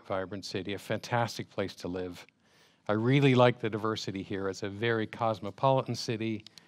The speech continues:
and as a foreigner, I feel at home in Toronto." So those of you who don't know Toronto, more than fifty percent of the population in the region of about six million people was born outside of Canada, and they come from everywhere, literally every country on the face of the earth.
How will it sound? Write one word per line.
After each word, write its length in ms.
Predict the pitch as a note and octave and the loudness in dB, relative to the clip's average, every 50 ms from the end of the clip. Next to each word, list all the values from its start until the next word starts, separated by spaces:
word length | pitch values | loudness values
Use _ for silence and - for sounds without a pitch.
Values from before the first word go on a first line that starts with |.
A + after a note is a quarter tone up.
| _ _ _ | _ _ _
and 100 | - A#2+ | -2 0
as 160 | A#2 A2 G2 | 0 0 0
a 40 | G#2 | -2
foreigner, 760 | G2+ - - D3+ C#3 D3 D3 C#3 C3+ C3+ C3+ C3 C3 B2+ A2+ - _ _ _ _ _ _ _ | -4 -2 2 4 6 8 8 8 6 6 6 4 4 2 0 -4 _ _ _ _ _ _ _
I 60 | - A2 | -8 -8
feel 340 | - - - A2 G#2+ G#2 | -6 -4 -4 -2 0 0
at 100 | G2+ G2 | 0 -2
home 240 | - G#2 G2+ G2+ G2 | -2 -4 -4 -4 -4
in 120 | F#2+ F#2 F2+ | -6 -6 -8
Toronto." 520 | - A2 G2 F#2+ F#2 F2 E2+ E2+ E2+ E2+ - | -6 -6 -6 -6 -6 -8 -8 -10 -12 -14 -12
So 220 | - - A#2 G2 G2 | -8 -6 -4 -4 -2
those 240 | G#2 A#2 A#2 A2 | -2 -2 -2 -2
of 100 | A2 G#2 | -2 -4
you 80 | A2 G2+ | -4 -4
who 80 | F#2+ G2+ | -4 -4
don't 300 | G#2 A#2+ B2 B2+ A2 A2+ | -2 -2 -2 -2 -4 -4
know 180 | A#2+ A2+ A2+ | -4 -4 -4
Toronto, 480 | A2 - A2+ A2 G#2+ G#2+ G#2+ G#2 G2+ G2+ - _ _ _ _ _ _ - | -4 -4 -2 -2 0 0 -2 -2 -4 -6 -10 _ _ _ _ _ _ -4
more 160 | B2+ A#2+ A2+ | -2 0 0
than 100 | G#2 G#2+ | 0 -2
fifty 300 | G2 - C#3 - - B2+ | -2 0 0 0 0 -4
percent 440 | A2 - B2+ G#2+ - - A#2+ A#2 A2+ | -8 -6 -8 -6 -2 -2 -2 -2 -2
of 100 | B2 G#2 | -2 -4
the 80 | G#2+ G2+ | -6 -4
population 720 | - - A#2+ A2 - - A#2 A2 A2 A2 - - A2 G#2+ | 0 2 2 2 2 0 0 0 0 -2 -4 -6 -6 -6
in 100 | G#2 G2 | -6 -6
the 80 | G2 | -6
region 280 | F#2+ A2 G#2+ G2+ - A2 | -6 -6 -6 -6 -6 -8
of 80 | G2+ G2 | -6 -2
about 200 | G#2+ G#2 G#2 - | -2 -2 -2 -4
six 260 | - - - - - | -6 -10 -10 -8 -8
million 280 | A2 G#2 G#2+ G#2+ G2+ | -6 -6 -6 -6 -8
people 400 | F#2+ - A#2+ A2 A2 - G#2+ G2+ - - - - _ _ _ _ - | -6 -6 -6 -6 -6 -6 -6 -8 -8 -10 -18 -20 _ _ _ _ -2
was 100 | C3 A2+ | -2 0
born 280 | - B2 B2+ B2+ B2+ | 4 4 6 6 6
outside 380 | B2 A#2 G#2 - - A#2+ A2 G2 | 6 4 4 2 2 2 2 2
of 80 | F#2+ F2 | 0 -4
Canada, 400 | - G2+ F#2 F#2 F2+ E2+ E2+ F2+ - _ _ _ _ _ _ _ _ _ _ _ _ - | -8 -6 -6 -6 -6 -8 -10 -12 -16 _ _ _ _ _ _ _ _ _ _ _ _ -4
and 100 | A#2+ A2+ | -2 -2
they 80 | A2 | 0
come 200 | - C3 A#2 A2+ | 0 0 0 0
from 180 | G#2+ A#2 G2+ F#2+ | 0 -2 -2 -2
everywhere, 460 | F#2 F2+ F#2+ F#2 F2 F#2+ F2+ - - _ _ _ _ _ | -4 -4 -4 -6 -6 -8 -10 -14 -16 _ _ _ _ _
literally 420 | - A2+ G#2+ G#2 - - G2+ F#2+ G2 | -4 -4 -4 -4 -6 -8 -6 -6 -6
every 200 | F#2+ F2+ F#2+ F#2 | -6 -6 -8 -10
country 360 | - G2 F#2+ F#2 - - F#2 | -8 -8 -10 -8 -8 -8 -8
on 120 | F2+ F2+ | -8 -8
the 60 | F2 | -8
face 300 | E2+ - G2 F#2 - - | -10 -10 -10 -10 -10 -10
of 60 | - F2 | -10 -10
the 100 | F#2 F2+ | -8 -8
earth. 220 | F2 F2 F2+ - | -8 -10 -10 -14